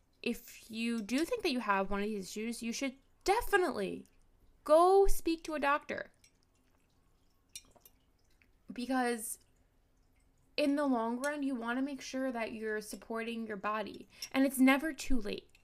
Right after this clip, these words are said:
It's never too late to go to a doctor or get your answers. The sooner you start, the better.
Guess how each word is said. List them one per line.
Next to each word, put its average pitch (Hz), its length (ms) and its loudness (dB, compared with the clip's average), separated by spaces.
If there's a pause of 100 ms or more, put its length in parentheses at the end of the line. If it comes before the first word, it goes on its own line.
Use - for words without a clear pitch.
(120)
It's - 160 -6
never 240 260 0
too 240 160 -10
late 214 220 -4
to - 80 -12
go 208 160 -2
to 214 100 -8
a 214 40 -4
doctor 202 520 0
or 196 160 -4
get 196 220 -4
your 202 140 -4
answers. - 520 -8 (280)
The 254 100 0
sooner 294 260 0
you 285 140 -2
start, 220 320 0
the 220 80 -6
better. - 300 -6